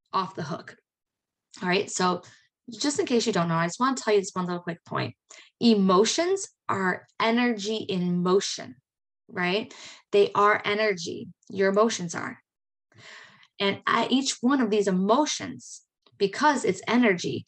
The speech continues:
has a vibration. And love is the highest vibration, all right? So if you are constantly thinking and trying to be in a state of love, you're gonna raise your vibration.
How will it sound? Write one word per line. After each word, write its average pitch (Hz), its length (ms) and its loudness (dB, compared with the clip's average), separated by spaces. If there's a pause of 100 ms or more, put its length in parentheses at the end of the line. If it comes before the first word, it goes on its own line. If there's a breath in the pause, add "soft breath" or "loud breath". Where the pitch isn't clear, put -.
(120)
has 214 360 2
a 190 120 2
vibration. 170 800 -4 (960 soft breath)
And 190 280 0
love 190 520 2 (460)
is 185 160 -2
the 190 100 0
highest - 960 -6 (260)
vibration, - 600 -6 (800)
all 180 80 -6
right? 226 160 -6 (680 loud breath)
So 208 220 2
if 196 240 0
you 233 180 4
are 190 180 0
constantly 226 720 -2
thinking 190 640 -4 (800)
and 196 120 -6
trying 196 280 -2
to 247 60 0
be 226 460 0
in 196 120 -2
a 190 60 -4
state 196 220 0
of 180 120 -4
love, 185 300 -2
you're 185 140 -2
gonna 190 200 -4
raise 185 260 0
your 175 100 -4
vibration. - 720 -8